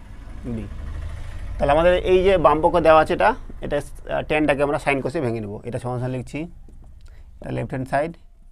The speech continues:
sin cos-এ নিচ্ছি, হ্যাঁ, sin a plus b by two, নিচে cos a plus b by two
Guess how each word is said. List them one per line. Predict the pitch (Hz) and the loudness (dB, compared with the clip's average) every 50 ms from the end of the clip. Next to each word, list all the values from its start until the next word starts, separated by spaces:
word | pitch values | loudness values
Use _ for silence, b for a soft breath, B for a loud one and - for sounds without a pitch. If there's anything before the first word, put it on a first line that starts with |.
| - - - - - - - - - - - _ _ _ _ _ _ _ _ _ _ - | -20 -20 -20 -20 -20 -20 -20 -20 -20 -20 -20 _ _ _ _ _ _ _ _ _ _ -6
sin | - 135 139 139 135 | -4 -4 -4 -4 -6
cos-এ | 139 113 127 120 | -6 -8 -8 -8
নিচ্ছি, | 110 - - 147 143 | -10 -10 -10 -8 -8
হ্যাঁ, | 147 135 120 107 101 - - - - - - _ _ _ _ _ - _ _ _ _ _ _ - | -8 -8 -8 -10 -12 -16 -20 -20 -20 -20 -20 _ _ _ _ _ -20 _ _ _ _ _ _ -14
sin | - 127 127 127 135 135 | -10 -8 -8 -8 -6 -6
a | 131 131 127 | -8 -8 -8
plus | - 131 127 127 117 110 123 | -8 -8 -6 -6 -6 -8 -8
b | 123 123 131 | -8 -6 -4
by | 131 - 165 175 175 _ _ _ _ _ _ _ _ _ _ _ - _ _ - - _ _ _ - - - _ _ _ - | -4 -4 -4 -8 -12 _ _ _ _ _ _ _ _ _ _ _ -20 _ _ -20 -20 _ _ _ -20 -20 -20 _ _ _ -8
two, | 147 139 127 110 104 95 107 113 | -6 -6 -6 -6 -8 -10 -12 -12
নিচে | 117 110 - - 139 147 147 - | -12 -12 -10 -10 -12 -12 -12 -12
cos | - - 123 123 127 139 151 - - - _ - _ _ _ _ _ - - - _ - - - - - b b b b b _ - 185 | -6 -4 -2 -2 -2 -2 -4 -6 -12 -20 _ -20 _ _ _ _ _ -20 -20 -20 _ -20 -20 -20 -20 -20 b b b b b _ -14 -12
a | 170 - - | -12 -10 -8
plus | 143 131 127 117 113 | -8 -6 -6 -4 -4
b | 120 117 120 | -6 -4 -4
by | 120 127 151 170 170 _ _ _ - - _ _ _ _ _ _ _ _ _ _ _ _ _ _ - | -4 -6 -6 -8 -14 _ _ _ -20 -20 _ _ _ _ _ _ _ _ _ _ _ _ _ _ -20
two | - - 131 131 | -16 -14 -12 -12